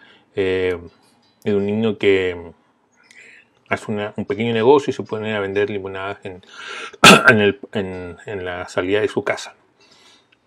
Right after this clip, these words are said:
Algo así como una venta de garage. Y está hecho con rotoscopia.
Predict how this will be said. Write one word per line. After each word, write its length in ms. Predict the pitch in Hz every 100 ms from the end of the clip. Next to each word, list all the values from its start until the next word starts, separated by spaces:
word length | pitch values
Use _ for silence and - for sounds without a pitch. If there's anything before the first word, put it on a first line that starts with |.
| _
Algo 220 | 104 98
así 160 | 92 -
como 200 | - 98
una 140 | 98
venta 260 | 95 101 110
de 80 | 95
garage. 420 | 87 87 - - _ _ _ _ _ _
Y 80 | 143
está 140 | 135
hecho 240 | 117 - -
con 340 | 107 123 101
rotoscopia. 720 | 104 - - - 104 - -